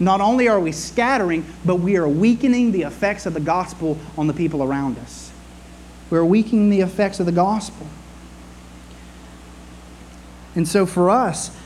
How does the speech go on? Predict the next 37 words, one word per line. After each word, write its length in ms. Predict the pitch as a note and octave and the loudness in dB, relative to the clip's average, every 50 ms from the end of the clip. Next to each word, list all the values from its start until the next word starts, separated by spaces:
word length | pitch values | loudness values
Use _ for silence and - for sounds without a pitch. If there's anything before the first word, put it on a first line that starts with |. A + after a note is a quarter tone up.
| - - - | -8 0 2
you 80 | F#3+ | 2
know, 100 | G3+ F#3+ | 4 2
to 120 | F#3+ G#3 G3 | 2 0 0
understand 640 | G3 G#3 G3+ G3 G3 - G#3 G#3+ G#3 G3+ F#3+ E3+ | 2 2 2 2 0 -2 -4 -2 0 0 2 2
whether 220 | F3 F3+ F3 F3+ | 2 2 2 2
it's 120 | F3+ E3+ - | 0 -2 -4
defiance 760 | - D#3 E3+ E3+ - - G3+ G3 G#3 A#3 A#3+ B3 B3 A#3+ - | -4 -4 -4 -2 -2 0 0 2 2 2 2 0 -2 -4 -6
or 100 | - F#3+ | -4 -4
indifference, 840 | F#3+ F3+ E3+ E3 D3+ D#3 G#3+ G#3+ A3 D#3+ C3+ C3 - - - - - - - - - - - - - - - - | -2 0 0 0 2 2 0 0 -2 -6 -6 -8 -8 -12 -16 -16 -18 -20 -20 -20 -20 -20 -20 -20 -20 -20 -14 -6
which 240 | - E3 E3 - - | -4 -4 -4 -2 -2
living 400 | D#3+ E3+ G3+ A3 A3 A#3+ A3+ A3+ | 0 2 2 2 2 2 2 2
in 160 | A3+ A3 G#3+ | 0 0 0
a, 320 | G3+ F#3 F3+ F3 F3 E3+ D#3+ | 0 0 -2 0 0 0 -2
a 40 | D#3 | 0
community 460 | - F3+ F3+ F#3 G#3+ G#3+ G3+ G3+ G3 | 0 0 2 2 2 2 2 2 2
like 240 | F3+ F3 E3 D#3 F#3 | 2 2 2 2 2
ours 320 | F3 F#3 F#3+ F#3 F3+ C#3 | 2 2 2 0 -2 -2
where 160 | E3 D#3 D#3+ | -2 -2 0
there's 300 | D#3 D3+ D3 C#3+ C#3 - - - - - - - - - - | 0 0 0 -2 -4 -6 -14 -18 -20 -20 -20 -20 -18 -8 -4
over 180 | F3 F3+ F3 E3+ | -2 -2 -2 -2
thirty 400 | - - - G3 G#3 G3+ F#3 E3 | -4 0 0 2 2 2 0 0
churches 720 | - - A#3+ A#3 A#3+ G#3+ A3+ - G#3+ G#3 G#3+ G#3 G#3 G#3 | -2 -2 0 0 0 0 0 2 2 2 4 2 2 0
and 160 | F#3 D3+ C3+ B2+ | 0 0 0 0
there's, 220 | B2 A#2 A#2+ A#2+ - - - - | -2 -4 -8 -12 -16 -12 -6 -2
you 80 | D3+ | 0
know, 140 | C#3+ C3+ B2+ | 0 0 -2
churches 580 | B2+ - - A3 G#3+ G#3+ G#3 - F#3 E3 D#3 E3 | -4 -6 -2 -2 0 0 0 -2 -2 -2 -2 -4
involved 420 | D3+ D3+ D3+ D3 D#3 F3+ F#3+ F3 | -4 -2 0 2 2 2 2 0
with 120 | F3+ E3+ | -2 -4
stuff 220 | - - F#3 E3+ E3 | -2 -2 -4 -2 -2
in 100 | C#3+ C#3 | -4 -4
schools 500 | - - - A#3 A#3 A#3 A3+ A3+ A3 F#3 | -4 -4 -2 0 2 2 4 2 2 2
and 100 | F3 D#3+ | 0 2
all 160 | F3 G#3 G#3+ | 2 2 4
these 160 | G#3 G#3 F#3+ | 2 2 0
different 220 | G3 G3+ F3+ F#3 E3+ | 0 -2 -4 -4 -4
things, 260 | G#3+ G#3+ A3 G#3+ | -4 -2 -2 -4